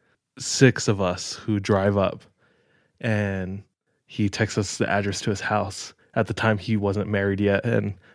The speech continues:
was living at home with his parents, who, uh, they have, like, a farm.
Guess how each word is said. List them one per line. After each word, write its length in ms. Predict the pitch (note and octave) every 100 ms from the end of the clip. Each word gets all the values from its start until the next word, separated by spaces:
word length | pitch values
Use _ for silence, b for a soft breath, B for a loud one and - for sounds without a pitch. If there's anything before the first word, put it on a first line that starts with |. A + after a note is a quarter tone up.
| -
was 140 | A2
living 180 | G#2+ G#2
at 100 | F2+
home 180 | A2 G#2+
with 120 | G#2
his 120 | G2+
parents, 500 | - G#2+ G2+ - - _ _
who, 560 | - A#2+ A2 G#2+ G#2+ - -
uh, 140 | A#2
they 160 | A#2 G#2+
have, 280 | A#2 G#2+
like, 140 | G2+ F#2+
a 80 | F#2+
farm. 360 | G#2+ F2 -